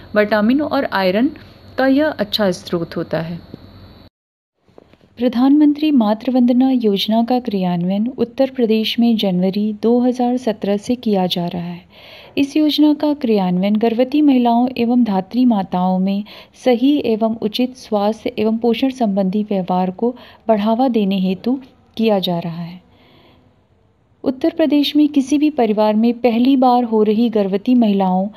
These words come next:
या प्रथम शिशु को जन्म देने वाली धात्री महिलाओं को इस योजना के अंतर्गत वित्तीय लाभ दिया जाना है। इस योजना में लाभार्थी को कुल रुपए पाँच सौ की धनराशि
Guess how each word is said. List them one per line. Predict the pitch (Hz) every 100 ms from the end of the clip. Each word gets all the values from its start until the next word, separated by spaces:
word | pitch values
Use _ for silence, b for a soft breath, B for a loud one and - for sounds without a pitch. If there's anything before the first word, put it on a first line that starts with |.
| B B 226
या | 269
प्रथम | 262 247 254 294
शिशु | - 262 269
को | 262
जन्म | 262 220 208 220
देने | 220 214 214
वाली | 208 208
धात्री | 214 185 185 226
महिलाओं | 254 220 190 190 190
को | 185 196 202 208 B B B -
इस | 285 285
योजना | 262 226 220 208
के | 202 208
अंतर्गत | 185 185 185 202 208 -
वित्तीय | 220 - 269 294
लाभ | 214 190 233 - -
दिया | 202 220 226
जाना | 214 190 175
है। | 175 170 170 _ b b b b
इस | 277 302 -
योजना | 311 277 294
में | 294 294
लाभार्थी | 226 185 185 196 190 240
को | 233 254
कुल | 254 - 285
रुपए | 262 233 220 220
पाँच | 220 - 226 240 254
सौ | 262
की | 254 262
धनराशि | 214 196 190 185 185 214